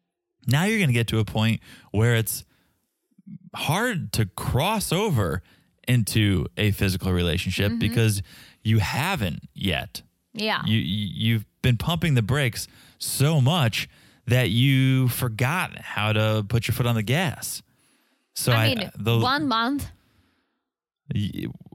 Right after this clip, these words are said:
Speaker 1: one month's gonna turn into two months. Two months gonna turn into three months. It doesn't seem like they're, if they didn't have sex after the sex ec-, episode, when is it gonna happen?
Speaker 2: Well, um,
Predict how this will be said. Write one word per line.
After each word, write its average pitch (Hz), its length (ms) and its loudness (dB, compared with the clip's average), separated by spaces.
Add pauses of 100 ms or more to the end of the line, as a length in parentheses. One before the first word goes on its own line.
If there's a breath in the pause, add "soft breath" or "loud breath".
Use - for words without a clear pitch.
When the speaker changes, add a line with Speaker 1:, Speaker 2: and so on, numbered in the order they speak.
(160)
Speaker 1:
one 127 280 2
month's 135 200 2
gonna 127 160 0
turn 127 240 2
into 120 160 0
two 170 200 0
months. - 400 -2 (100)
Two 135 120 0
months 139 200 0
gonna 131 140 2
turn 131 160 2
into 120 180 2
three 139 200 2
months. - 400 -2 (560)
It 110 120 0
doesn't 190 240 4
seem 170 200 2
like 139 160 2
they're, 113 380 2 (320 loud breath)
if 113 160 0
they 165 100 0
didn't 226 180 0
have 147 160 2
sex 170 360 -2
after 127 220 -2
the 104 100 -2
sex - 400 -2
ec-, 180 240 -2 (300)
episode, 202 560 -2 (1080 soft breath)
when 101 320 0
is 120 140 2
it 110 80 2
gonna 104 200 2
happen? 107 460 -4 (520 soft breath)
Speaker 2:
Well, 294 120 -2
um, 339 300 -2